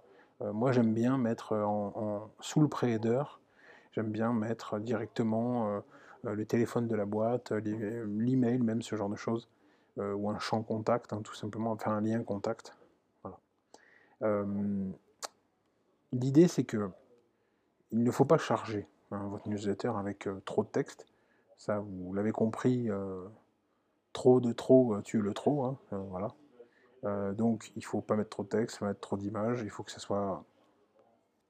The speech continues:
clair et concis. Euh, moi, je vous conseille plutôt de transformer votre header, en gros, en hyperlien. Hein, donc, euh, le header, euh,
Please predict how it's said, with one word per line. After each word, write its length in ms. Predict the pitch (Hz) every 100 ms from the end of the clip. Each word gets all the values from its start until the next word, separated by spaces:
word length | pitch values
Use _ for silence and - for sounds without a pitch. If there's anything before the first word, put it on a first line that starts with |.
| _ - 151 -
clair 260 | 113 117 107
et 20 |
concis. 480 | 101 95 - 117 139 _ - - - - - -
Euh, 200 | 104 101
moi, 260 | 101 127 165
je 60 |
vous 100 | 147
conseille 260 | 131 123 127
plutôt 200 | 117 156
de 80 | 117
transformer 500 | - 131 - 127 127
votre 400 | 117 - 110 110
header, 200 | 117 131
en 120 | 117 113
gros, 260 | 117 113
en 60 | 107
hyperlien. 520 | 110 127 104 110 135 - _ _ -
Hein, 140 | 107
donc, 340 | 107 104 104 113
euh, 100 | 104
le 180 | 107 110
header, 240 | 113 120 110 104 101
euh, 160 | 101